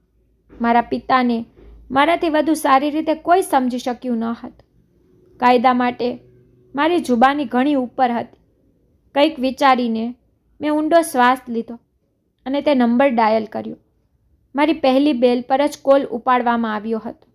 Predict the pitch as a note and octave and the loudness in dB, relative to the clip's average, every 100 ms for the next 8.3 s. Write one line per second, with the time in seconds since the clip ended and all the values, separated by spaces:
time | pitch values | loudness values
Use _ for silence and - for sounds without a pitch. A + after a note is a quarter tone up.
0 | _ _ _ _ _ _ D#4+ E4+ F#4 F4+ | _ _ _ _ _ _ 2 2 2 0
1 | C4 C4 D4 D4 D4 A#3 A#3+ B3 B3 B3+ | -2 -2 -4 0 0 2 0 0 -2 -4
2 | B3 A#3+ _ _ _ _ _ _ _ C4 | -4 -8 _ _ _ _ _ _ _ -4
3 | B3+ B3+ B3 A#3 B3 A#3+ A3+ - _ _ | 0 2 2 2 2 0 -2 -6 _ _
4 | _ D#4 E4 D#4 C4+ C#4+ D4 D#4 C4+ C4 | _ -4 -2 0 2 2 0 -2 2 0
5 | C4+ - C#4 C4 C4 B3+ C4 - A#3+ A#3 | 0 -8 -8 -6 -6 -4 -6 -2 -4 -4
6 | A3 _ _ _ _ _ _ B3+ A3+ A#3+ | -8 _ _ _ _ _ _ -4 0 2
7 | C#4 B3+ B3 A3 A3+ A#3+ C4 - A3+ A#3 | 2 2 -2 -4 -2 0 -2 0 -2 0
8 | B3+ - | -6 -8